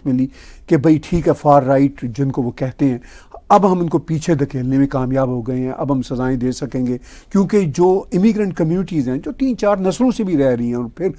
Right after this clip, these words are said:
कुछ ऐसी इमिग्रेंट्स कम्युनिटीज़ हैं जो वहाँ पे रिसेंट सेटलर्स हैं,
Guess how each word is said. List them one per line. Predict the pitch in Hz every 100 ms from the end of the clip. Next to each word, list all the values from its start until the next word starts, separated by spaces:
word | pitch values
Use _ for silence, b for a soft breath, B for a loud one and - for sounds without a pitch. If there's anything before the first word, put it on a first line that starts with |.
| B B
कुछ | 180 151
ऐसी | 196 -
इमिग्रेंट्स | 226 208 180 165
कम्युनिटीज़ | 165 151 156 185 165
हैं | 196
जो | 156 175
वहाँ | 175 143 147
पे | 180
रिसेंट | 151 165 175 214 185 - - - - - - b b -
सेटलर्स | - 151 139 135 117 -
हैं, | 120